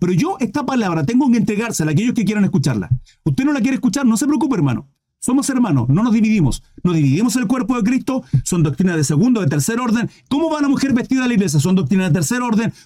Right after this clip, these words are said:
¿Cómo se, cómo se puede, hermano, cree usted, esa, esas luces que usan en la disco son de Satanás?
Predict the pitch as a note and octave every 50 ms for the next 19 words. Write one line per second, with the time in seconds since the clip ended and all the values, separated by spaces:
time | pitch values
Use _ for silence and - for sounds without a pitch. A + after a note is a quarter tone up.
0 | - - C4+ D4+ E4 D4+ - C#4+ C4+ G3 - - C#4 D4+ E4+ D#4+ A#3+ D#3 G#3 G3+
1 | G#3 A#3+ C#4+ D#4 D#4 - - - G3+ F#3+ G3 A#3+ A#3+ A3 - A3+ G3 D3 - G#3
2 | G#3 G#3 D3+ G3 F3+ F#3 G3 G3+ - G#3 F#3+ G3+ C#4+ D#4+ - - E4+ E4+ - -
3 | - - - - A3+ - - A3 G#3 G3+ G3 G3 B3+ E4 D#4+ - D#4+ D#4+ D#4+ -
4 | - - - A3+ A3 G#3 G#3+ - - - G#3+ G#3 G#3 F3+ B2+ -